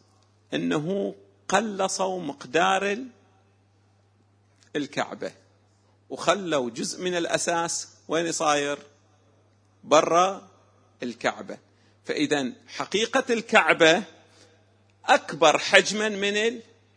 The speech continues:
الآن اللي نحن نشوفه. الشاذروان يعتبر جزء من ال-، فضاء الكعبة،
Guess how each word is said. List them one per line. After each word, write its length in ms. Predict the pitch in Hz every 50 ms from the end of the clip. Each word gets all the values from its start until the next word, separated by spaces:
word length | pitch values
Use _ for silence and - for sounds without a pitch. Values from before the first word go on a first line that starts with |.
| _ _ _ -
الآن 300 | 135 143 - 165 175 170
اللي 220 | 165 156 156 160 160
نحن 480 | 160 160 160 - 165 160 170 180 180 180 _ _ _ _ _ _ _ _ _ -
نشوفه. 520 | - 120 117 - - 127 110 - - 123 127 _ _ _ _ _ _ _ - -
الشاذروان 1040 | - - - - - 175 175 175 175 170 185 185 175 180 185 208 240 269 262 262
يعتبر 600 | 226 208 208 185 190 - 220 208 208 226 214 208
جزء 580 | 185 143 131 135 220 269 285 233 196 208 - 202
من 200 | 214 233 233 233
ال-، 340 | 233 247 254 262 294 320 285 - - _ _ _ _ -
فضاء 540 | - 160 156 175 185 220 240 233 - -
الكعبة، 600 | 156 151 135 - - 139 120 104 95 92 - 85